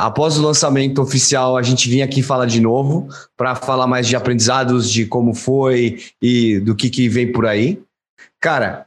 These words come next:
quem tiver interesse em jogar ou financiar o Ordem Paranormal, Enigma do Medo, tá disponível até dezesseis de dezembro de dois mil e vinte, depende de quando você vai ver esse podcast.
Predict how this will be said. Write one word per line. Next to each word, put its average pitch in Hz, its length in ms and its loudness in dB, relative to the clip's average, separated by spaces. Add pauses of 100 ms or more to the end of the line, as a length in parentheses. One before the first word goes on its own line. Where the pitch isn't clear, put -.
quem 196 220 2
tiver 160 340 2
interesse 156 840 0 (200)
em 131 80 0
jogar 135 760 0 (160)
ou 143 100 0
financiar 156 520 0
o 139 40 2
Ordem 135 200 2
Paranormal, 127 680 0
Enigma 123 380 2
do 123 80 2
Medo, 120 340 2
tá 139 240 -4
disponível 135 480 0
até 131 220 -2
dezesseis 135 600 0
de 143 120 2
dezembro 127 500 2
de 117 60 -2
dois 120 260 0
mil 123 140 2
e 123 80 2
vinte, 113 420 0
depende 123 380 -2
de 110 80 -4
quando 120 200 0
você 113 220 0
vai 113 100 0
ver 110 120 0
esse 104 100 -4
podcast. 117 680 -4